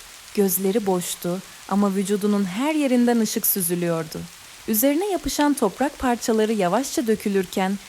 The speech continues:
dev kasabanın ortasında dimdik duruyordu. Kasaba halkı panikle fısıldaşmaya başladı. "Bu da neyin nesi? Bizi yok mu edecek? Usta, sen ne yaptın?" Usta ise derin bir nefes aldı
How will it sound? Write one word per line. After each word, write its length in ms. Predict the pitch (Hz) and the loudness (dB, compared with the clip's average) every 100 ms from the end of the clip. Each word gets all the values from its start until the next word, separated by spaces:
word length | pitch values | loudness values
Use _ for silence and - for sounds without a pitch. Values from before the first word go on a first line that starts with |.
| - - | -14 0
dev 200 | 220 254 | 2 2
kasabanın 600 | 254 202 220 214 220 220 | 0 -2 0 2 2 2
ortasında 680 | 202 202 208 - 208 202 175 | 0 0 -2 0 2 0 2
dimdik 400 | 247 302 285 208 | 2 2 0 0
duruyordu. 520 | 190 180 170 170 165 175 - - - - | 0 2 0 -2 -10 -12 -20 -20 -20 -4
Kasaba 460 | 233 220 359 349 | 0 2 2 2
halkı 280 | 269 262 320 | 2 0 0
panikle 420 | - 226 254 - | -2 0 0 0
fısıldaşmaya 840 | 262 214 - 202 190 185 196 190 180 | -2 0 0 -2 -2 -2 -2 -2 -2
başladı. 500 | 170 - 170 160 165 - - - - - | -4 -6 -6 -6 -10 -14 -20 -20 -18 -4
"Bu 180 | 254 240 | 2 4
da 80 | |
neyin 400 | 240 226 240 247 | 4 4 4 4
nesi? 340 | 214 185 - 170 170 - - - - | 4 0 -2 -4 -10 -20 -20 -10 -4
Bizi 220 | 208 277 | 0 2
yok 260 | 285 311 - | 2 2 2
mu 80 | 285 | 2
edecek? 380 | 226 196 202 196 - - - - - | 2 0 -4 -6 -14 -20 -20 -14 -2
Usta, 440 | 226 - - 233 220 - - | 0 2 0 -2 -4 -14 -8
sen 400 | - 285 320 233 | -4 0 2 2
ne 140 | 202 302 | 4 2
yaptın?" 420 | 277 - 185 170 - - - - - - | 0 -4 -4 -4 -8 -20 -20 -20 -14 -4
Usta 300 | 180 - 240 | -2 0 0
ise 340 | 214 - 165 | 0 -2 -2
derin 320 | 170 180 254 | 0 2 4
bir 200 | 269 247 | 4 2
nefes 360 | 214 196 220 - | 2 0 -2 0
aldı 380 | 185 175 180 | 0 0 -2